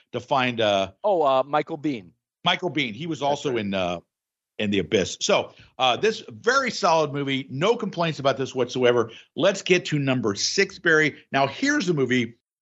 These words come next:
Speaker 1: that I thought when it first came out, I literally sat in the theater. I was like, "Holy shit, what the fuck is this?" I, I, in a good way, I mean that. Like, you were seeing stuff that was just, at the time it came out, was so groundbreaking, Barry.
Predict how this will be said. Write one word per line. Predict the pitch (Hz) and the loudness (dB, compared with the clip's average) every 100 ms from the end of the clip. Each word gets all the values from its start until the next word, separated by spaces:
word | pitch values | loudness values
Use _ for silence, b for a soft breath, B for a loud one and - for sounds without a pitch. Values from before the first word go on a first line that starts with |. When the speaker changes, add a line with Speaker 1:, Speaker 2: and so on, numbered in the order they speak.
| _ | _
Speaker 1:
that | 139 139 139 | 0 0 0
I | 170 233 262 | 0 0 0
thought | - 175 143 143 | -2 -2 -2 -4
when | 139 | -12
it | 127 | -14
first | 165 165 - | -10 -10 -6
came | 170 | -4
out, | 156 160 165 127 | 0 -2 -2 0
I | 156 | 0
literally | 160 185 170 131 | 0 -2 -4 -6
sat | - 147 | -4 -4
in | |
the | 123 | -4
theater. | - 147 | -4 0
I | 117 | 0
was | 110 | 0
like, | 101 - - | -2 -4 -4
"Holy | 214 110 | -2 0
shit, | - - 156 120 | -2 -2 0 0
what | - 165 269 - | -2 -2 -2 0
the | 110 | -2
fuck | - - 262 302 - | -2 -2 -2 -2 0
is | 131 104 | 0 0
this?" | 123 220 175 - B B | -2 0 0 -4 B B
I, | 208 262 | 0 2
I, | 269 262 | 2 2
in | 240 | 2
a | 208 | 0
good | 143 277 339 233 | 0 0 0 2
way, | 135 101 | 2 2
I | 104 | -2
mean | 107 107 | -6 -6
that. | 101 85 | -4 -4
Like, | 113 113 - B B | -2 -2 -4 B B
you | 170 247 | -2 2
were | 233 | 2
seeing | - - 240 254 214 | 0 -2 0 2 0
stuff | - 151 131 123 B _ _ | 0 2 0 -2 B _ _
that | 156 147 | 0 2
was | 139 | 0
just, | 151 151 - _ _ | 0 -2 -2 _ _
at | 165 | -6
the | 135 | -6
time | - 143 151 | -2 0 0
it | 147 | 0
came | 160 151 | -2 0
out, | 139 | 0
was | 131 - | -2 -6
so | - 185 202 | -2 0 0
groundbreaking, | 156 147 147 131 127 120 117 | 2 2 2 0 0 -2 -4
Barry. | 117 117 110 | 0 2 0